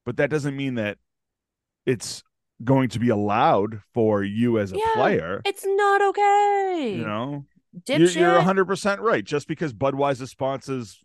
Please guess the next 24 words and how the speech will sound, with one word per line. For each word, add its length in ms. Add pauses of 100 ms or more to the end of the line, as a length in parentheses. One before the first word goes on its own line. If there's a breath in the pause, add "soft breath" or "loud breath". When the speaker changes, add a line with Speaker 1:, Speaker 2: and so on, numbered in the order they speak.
Speaker 1:
uh, 340 (180)
something 760
on, 540
uh, 280
M 180
L 140
B 400
or 280
any 200
of 80
these 180
sports 340
doesn't 280
mean 140
that 100
you 120
could 120
show 200
up 100
to 120
the 120
game 400 (100)
piss 260
drunk 480